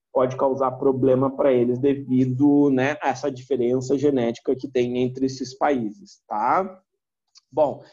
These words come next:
então, de novo, o que é o método científico? Conjunto de regras que estabelece um padrão e que nos dá, olha só, confiabilidade aos resultados.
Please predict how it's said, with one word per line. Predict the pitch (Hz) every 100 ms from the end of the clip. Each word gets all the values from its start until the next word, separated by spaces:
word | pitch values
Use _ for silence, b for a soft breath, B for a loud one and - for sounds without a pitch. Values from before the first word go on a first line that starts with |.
| B
então, | B 147
de | 147
novo, | 226 185 131 127 - _ _ -
o |
que | 143 196
é |
o | 202
método | 196 185 175
científico? | 156 175 156 156 147 - 147
Conjunto | 139 135 131
de | 120
regras | 117 110 107 110 143 160 - b b
que | 165
estabelece | - 190 170 160 151 147 - 151
um | 147 139
padrão | 131 127 113 117 120 151 196 196 B
e | - 175
que | 220
nos | 196 180 139 131
dá, | 151 185
olha | 185 185
só, | - 156 135
confiabilidade | 131 165 180 185 185 165 175 160 143 139 139
aos | 147
resultados. | 143 147 170 190 127 101 -